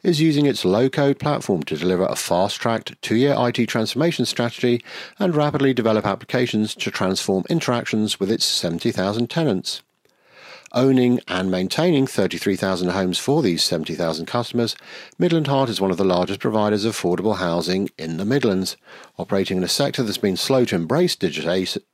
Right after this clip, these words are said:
digitisation, Midland Heart wanted to take the lead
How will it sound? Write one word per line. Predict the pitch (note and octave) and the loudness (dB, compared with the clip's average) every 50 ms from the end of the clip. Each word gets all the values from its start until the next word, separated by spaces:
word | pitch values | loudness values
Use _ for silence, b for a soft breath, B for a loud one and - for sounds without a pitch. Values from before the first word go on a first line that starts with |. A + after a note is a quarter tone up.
| _ _ | _ _
digitisation, | - F#2+ D#2 F2+ E2+ - F#2 F2+ F2+ D#2+ G#2+ B2 B2+ - - B2+ B2 B B B B B B B _ | -6 -6 -4 -4 -4 -2 -2 0 0 0 2 2 2 2 2 0 0 B B B B B B B _
Midland | - D3 D3+ C#3+ C3+ | 0 2 2 2 2
Heart | B2+ C3 C3 B2+ - | 2 2 2 2 2
wanted | F#2+ G2 F2+ F2 F#2 E2 | 2 0 0 0 -4 -6
to | - - | -8 -8
take | - - G2 G2+ - | -4 -2 -2 0 0
the | G2 | 2
lead | A2 B2+ C#3+ C#3+ C#3+ C#3 | 2 4 4 4 4 2